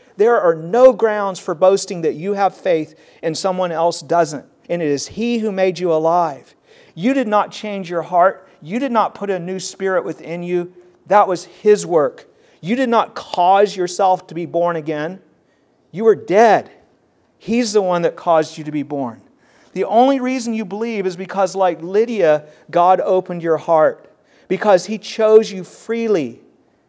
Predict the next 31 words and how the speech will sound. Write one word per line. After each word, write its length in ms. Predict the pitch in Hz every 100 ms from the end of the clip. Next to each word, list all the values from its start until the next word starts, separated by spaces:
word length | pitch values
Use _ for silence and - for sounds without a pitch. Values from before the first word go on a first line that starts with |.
| -
as 160 | 160 156
one 260 | 175 185
that 140 | 180 151
He 160 | 185
would 160 | 180 160
redeem. 640 | 165 139 170 165 143 117 _ _ _
Because 380 | - 196 220 208
He 140 | 233 220
appointed 580 | - - 233 240 220
you 160 | 170 180
before 380 | 170 170 208 214
the 80 | 202
foundation 680 | - 202 185 190 214 - 226
of 40 |
the 100 | 208
world 580 | 190 202 208 160 127 _ _ _ _ _
for 160 | 190
belief 520 | 151 170 196 165 - -
in 100 | -
the 80 | 160
truth. 560 | 147 180 160 127 - - _ _ _ _ _
If 120 | - 180
He 120 | 240
had 120 | 240
not 280 | 214 220 220
called 420 | - 202 214 196
you 120 | 226
with 140 | 226 208
that 200 | 185 156
divine 480 | 160 165 185 208
call 560 | 208 - 202 208 214 214